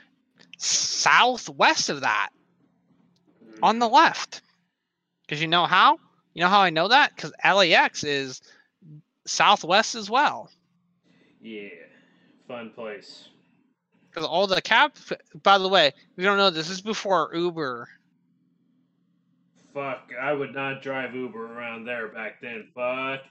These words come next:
Speaker 2: that. <laughs>
Speaker 1: True.
Speaker 2: No way.
Speaker 1: True.
Speaker 2: <laughs>
Speaker 1: That is very true.
Speaker 2: <laughs>
Speaker 1: That is very true.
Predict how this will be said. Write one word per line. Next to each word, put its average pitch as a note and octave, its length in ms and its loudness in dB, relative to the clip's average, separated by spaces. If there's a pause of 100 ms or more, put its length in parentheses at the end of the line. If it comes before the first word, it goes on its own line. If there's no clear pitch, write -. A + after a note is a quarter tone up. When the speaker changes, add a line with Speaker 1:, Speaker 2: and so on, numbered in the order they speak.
(180)
Speaker 2:
that. A2+ 520 -10 (480)
<laughs> F3+ 1000 -2
Speaker 1:
True. C#3 340 -2
Speaker 2:
No G#3+ 240 2
way. D#3+ 420 2
Speaker 1:
True. D#3 600 -2
Speaker 2:
<laughs> D#3 60 -20 (1500)
Speaker 1:
That F3 220 4
is D3+ 180 0
very D3 400 2
true. B2+ 320 -6 (640)
Speaker 2:
<laughs> - 0 - (1600)
Speaker 1:
That F3 120 6
is D3+ 100 2
very D#3+ 300 4
true. D3 240 -4